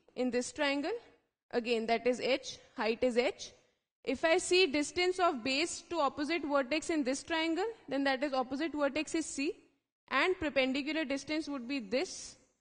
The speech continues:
which is again h. Be-, between two parallel lines, distance is always the same. So we see that the base is common,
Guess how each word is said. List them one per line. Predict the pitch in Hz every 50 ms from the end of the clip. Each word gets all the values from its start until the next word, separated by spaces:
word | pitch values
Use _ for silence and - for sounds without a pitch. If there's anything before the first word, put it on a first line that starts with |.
| _ _ _ _
which | - 247 240 262
is | 294 285
again | 277 277 254 247 269 294 381 494 - - - _ _ _ -
h. | 226 233 196 - - - - - - _ _ _ _ - 226
Be-, | 233 233 - - _ _ _ _ _ _ _ _ -
between | 254 233 - 277 294 311 320 311
two | - 330 339
parallel | 285 339 320 311 302 311 330 330
lines, | 311 294 320 440 480 440
distance | 269 254 277 269 - 320 311 311 -
is | 339 294 294
always | 262 247 247 247 254 254 220
the | 208 254
same. | 240 - 262 170 101 - - _ _ _ _ _ _ _ - - - _
So | - - 370
we | 359 381 359
see | - 392 381
that | 392 392 294 277
the | 370
base | 254 214 254 220 240 269 -
is | 339 330 -
common, | - 349 330 330 330 359 370 370 403